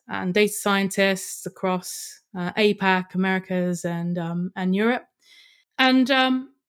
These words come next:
prior to that, I started my career actually at Capital One. So obviously huge U S bank, but in the U K, just a standalone credit card product. And there I started on the finance graduate scheme. So started in financial analyst, uh, financial analysis, started in cost,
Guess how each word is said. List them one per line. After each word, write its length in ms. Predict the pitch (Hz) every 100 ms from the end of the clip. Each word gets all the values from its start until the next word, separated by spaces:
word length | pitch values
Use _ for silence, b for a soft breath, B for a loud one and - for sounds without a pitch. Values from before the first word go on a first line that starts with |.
| _ _ _
prior 240 | 294 277
to 100 | 269 254
that, 160 | 233
I 20 |
started 360 | 233 269 269 247
my 120 | 233
career 240 | 214 220 202
actually 300 | 185 220 196
at 120 | 185
Capital 420 | 214 202 - 185
One. 420 | 208 233 269 277
So 360 | 277 202 185 -
obviously 260 | 202 - 190
huge 520 | - 226 202 - - -
U 160 | 220
S 220 | 208 196
bank, 400 | - 208 208 202 -
but 160 | 196
in 120 | 202 202
the 80 |
U 180 | 196 196
K, 480 | 190 214 196 190 190 B B B _
just 140 | 190
a 40 | 190
standalone 800 | - 190 190 190 185 185 180 -
credit 280 | 240 226
card 260 | - 214 208
product. 480 | 220 202 185 - - b b b b
And 100 | 233
there 140 | 233
I 80 | 226
started 320 | 214 220 180
on 80 | 190
the 60 | 190
finance 360 | 202 190 175
graduate 380 | - 190 185 151
scheme. 440 | - 196 185 180 - _ _ _ _
So 160 | -
started 460 | 185 - 214 208 220
in 160 | 247 240
financial 340 | 233 226 226
analyst, 480 | 220 214 208 - -
uh, 220 | 214 196 -
financial 340 | 208 202 190
analysis, 500 | 202 202 - 190 185
started 360 | - 202 185 190
in 180 | 196
cost, 480 | 185 185 185 - -